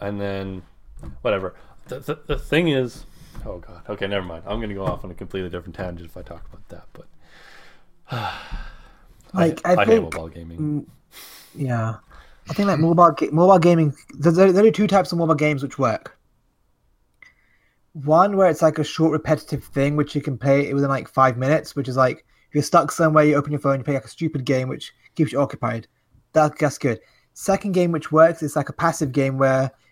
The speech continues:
Speaker 2: you play a bit, you put it in your pocket, and when, when your phone's turned off, it still keeps running. You take your phone out again, and, like, you update to, like, a new level. It's like, it's like you come back to it on and off.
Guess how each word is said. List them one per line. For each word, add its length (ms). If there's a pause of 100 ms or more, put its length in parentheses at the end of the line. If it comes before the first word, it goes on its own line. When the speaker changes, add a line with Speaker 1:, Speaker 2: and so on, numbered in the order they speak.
(100)
Speaker 2:
you 100
play 220
a 60
bit, 160
you 80
put 80
it 40
in 40
your 80
pocket, 360
and 420
when, 180
when 100
your 80
phone's 240
turned 200
off, 140
it 100
still 220
keeps 240
running. 360
You 40 (340)
take 120
your 80
phone 180
out 120
again, 520 (380)
and, 380
like, 240
you 120
update 200
to, 60
like, 120
a 20
new 120
level. 240
It's 100
like, 280
it's 120
like 120
you 80
come 160
back 180
to 60
it 60
on 80
and 120
off. 160